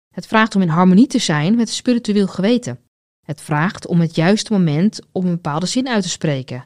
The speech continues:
Om het aanvoelen wanneer de volgende zin uitgesproken dient te worden. Of dezelfde zin misschien nog wel een keer te halen en misschien nog wel een keer en nog een keer.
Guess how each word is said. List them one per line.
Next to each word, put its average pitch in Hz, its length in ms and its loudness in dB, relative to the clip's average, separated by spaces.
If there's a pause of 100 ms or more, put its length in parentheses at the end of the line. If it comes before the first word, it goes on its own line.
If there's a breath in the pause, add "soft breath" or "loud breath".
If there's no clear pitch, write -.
(140)
Om 165 140 -2
het 151 200 -4
aanvoelen 190 760 2
wanneer 170 240 0
de 165 80 0
volgende 165 340 0
zin 170 160 -2
uitgesproken 180 560 -2
dient 269 180 4
te 233 80 0
worden. 135 320 -2 (580)
Of 214 220 2
dezelfde 165 420 2
zin 165 280 0 (120)
misschien 220 240 0
nog 208 80 8
wel 185 100 2
een 175 100 -6
keer 190 160 -2
te 180 80 -4
halen 196 400 -2
en 160 80 0
misschien 165 200 4
nog 262 140 8
wel 277 100 2
een 180 60 2
keer 139 240 -8
en 165 120 -2
nog 254 160 4
een 214 80 -8
keer. 139 280 -6